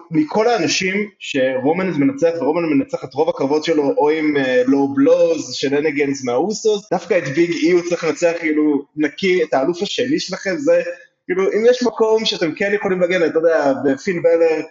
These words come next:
ה-, החבל העליון מתמוטט עליו, כאילו, באמת, יש כל כך הרבה דרכים שעשיתם, ודווקא את ביג אי, מי שאתם מנסים, אמורים לפחות לנסות לבנות אותו בתור האלוף החזק שלכם, של החברה השנייה, לא?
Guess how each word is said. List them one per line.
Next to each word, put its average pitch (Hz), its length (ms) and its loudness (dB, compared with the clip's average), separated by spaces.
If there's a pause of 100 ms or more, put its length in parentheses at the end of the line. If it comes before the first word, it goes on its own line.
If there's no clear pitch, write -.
(280)
ה-, 123 960 0
החבל 160 400 -2
העליון 151 260 2
מתמוטט 208 560 -4
עליו, 175 340 2 (280)
כאילו, 180 360 -4
באמת, 220 300 0
יש - 160 -4
כל 220 100 -4
כך - 60 -4
הרבה 220 140 -2
דרכים 208 360 -2
שעשיתם, 202 640 -2 (420)
ודווקא 196 280 -2
את 190 80 -6 (100)
ביג 175 180 -4
אי, 190 300 0
מי 185 60 -4
שאתם 185 200 -4
מנסים, 170 400 -2 (200)
אמורים 165 320 0
לפחות 185 340 -4
לנסות 180 300 -6
לבנות 175 240 -2
אותו 175 160 -4
בתור 170 280 2
האלוף 170 220 -2
החזק 160 280 -2
שלכם, 170 300 -2 (280)
של 160 160 0
החברה 160 300 0
השנייה, 175 400 0
לא? 151 180 2